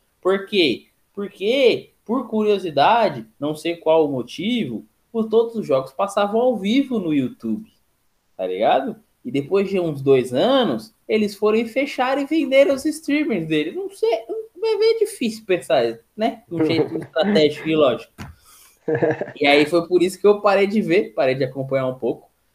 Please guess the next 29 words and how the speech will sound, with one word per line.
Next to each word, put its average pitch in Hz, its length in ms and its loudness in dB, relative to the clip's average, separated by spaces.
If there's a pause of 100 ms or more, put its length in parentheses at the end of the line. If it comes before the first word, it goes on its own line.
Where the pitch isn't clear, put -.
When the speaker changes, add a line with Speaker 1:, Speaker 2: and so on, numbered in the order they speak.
(480)
Speaker 1:
Mas 143 540 2
quando 175 200 2
eu 196 120 8
via, 185 360 0
mano, 202 240 2
era 143 180 2
sempre 175 380 -6
estádio 151 400 0
lotado, 143 840 0
uma 123 260 -6
estrutura 123 560 -8
muito 120 340 -8
da 160 200 2
hora. 135 380 2
E 120 40 -4
Speaker 2:
Ginásio. 120 340 4
Speaker 1:
isso 104 160 -4
a - 40 -4
gente... - 380 -4 (140)
é, 147 500 4
o 107 120 -12
ginásio. 127 400 4
Speaker 2:
<laughs> - 560 -2 (340)
Speaker 1:
Tá 98 120 -14
vendo? 98 240 -10 (100)
As 110 240 -6
manias 120 320 -4
do - 60 -12
futebol, 98 460 -10